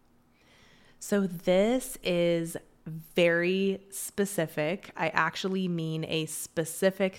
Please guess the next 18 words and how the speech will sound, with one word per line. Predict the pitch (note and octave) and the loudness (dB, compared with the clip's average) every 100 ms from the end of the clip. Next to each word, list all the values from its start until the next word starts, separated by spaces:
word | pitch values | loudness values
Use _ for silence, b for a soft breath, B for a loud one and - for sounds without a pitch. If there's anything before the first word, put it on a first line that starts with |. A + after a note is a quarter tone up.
| - | -2
thing | F3+ E3+ | -2 0
here. | D#3+ D#3+ D3+ C2 - F3 F#3+ B B B B - | -4 -4 -4 -2 -2 -2 -4 B B B B 2
I'm | F3+ F3 | 2 2
obsessed | - E3+ - F3 D#3+ - | 0 0 0 0 0 -2
with | G3 G3+ | -4 -2
Gretchen | - F3 - F#3 | -2 -2 0 -4
Rubin. | F#3+ D#3+ D3+ C#3 D3 G3+ B3+ - - | -2 -2 -2 -4 -2 -4 -6 -12 -6
If | F#3+ F#3+ | -2 2
you | F#3+ | 2
don't | F3 E3+ F3+ | 4 4 4
know | G3 G#3+ | 4 4
who | G#3+ | 4
she | G#3 G#3+ | 2 0
is, | F3+ E3 E3+ E3+ E3+ - | 2 2 0 -2 -6 -6
um, | - E3 D#3+ D#3+ | -2 -2 -2 -4
she's | - - F3 | -6 -6 -4
an | F3 - | -4 0
author. | F3+ F3 - F3 F3 E3+ E3+ | 2 2 2 4 4 2 0